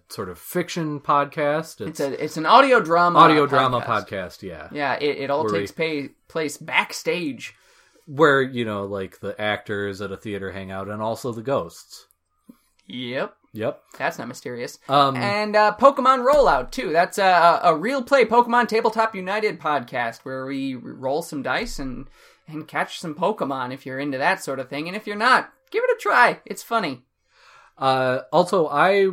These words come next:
Speaker 1: write a webcomic that, um, a brilliant artist friend of mine named Robin G draws. That's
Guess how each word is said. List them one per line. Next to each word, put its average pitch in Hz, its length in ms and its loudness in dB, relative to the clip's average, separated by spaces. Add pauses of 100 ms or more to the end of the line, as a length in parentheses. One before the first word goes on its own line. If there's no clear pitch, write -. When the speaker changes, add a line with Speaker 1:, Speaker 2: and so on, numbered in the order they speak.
(180)
Speaker 1:
write 123 600 0
a 120 140 -4
webcomic 175 840 -4
that, 131 460 -4
um, 110 400 -6
a 104 60 -14
brilliant 127 640 -6
artist 117 360 -4
friend 120 240 -6
of 110 100 -10
mine 120 340 -6
named 107 240 -8
Robin 101 320 -8
G 113 320 -8
draws. 110 680 -4 (400)
That's - 560 -6